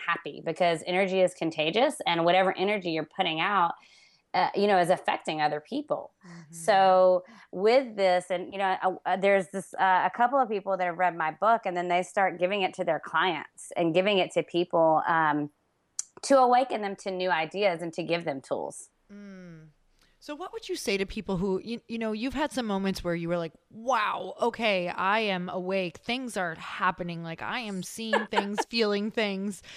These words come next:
Speaker 2: But what about the people who, 'cause I have so been there in the beginning of my journey where I was like,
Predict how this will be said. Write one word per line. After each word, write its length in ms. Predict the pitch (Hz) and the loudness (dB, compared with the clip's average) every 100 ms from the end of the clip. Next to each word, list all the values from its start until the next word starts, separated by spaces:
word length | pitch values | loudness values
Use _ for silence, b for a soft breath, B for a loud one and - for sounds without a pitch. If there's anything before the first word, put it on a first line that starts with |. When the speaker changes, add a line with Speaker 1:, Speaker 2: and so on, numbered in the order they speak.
| B B | B B
Speaker 2:
But 200 | - 247 | 2 2
what 140 | 240 269 | 4 4
about 220 | 359 370 | 6 4
the 80 | 330 | 2
people 300 | 262 269 269 | -4 -2 0
who, 260 | 262 247 - B B | 0 -4 -6 B B
'cause 180 | - 262 - | -2 -2 -2
I 120 | 247 | -4
have 120 | 330 | -4
so 300 | 277 - 202 | -4 -4 -4
been 220 | 196 180 175 | -2 -2 -2
there 180 | 190 | -4
in 100 | 202 | -4
the 60 | 185 | -4
beginning 280 | 180 175 175 | -4 -6 -6
of 40 | |
my 160 | 180 175 | -4 -4
journey 320 | 170 170 175 | -4 -6 -6
where 220 | 180 175 | -6 -6
I 80 | - | -6
was 160 | 170 180 | -6 -6
like, 180 | 170 | -10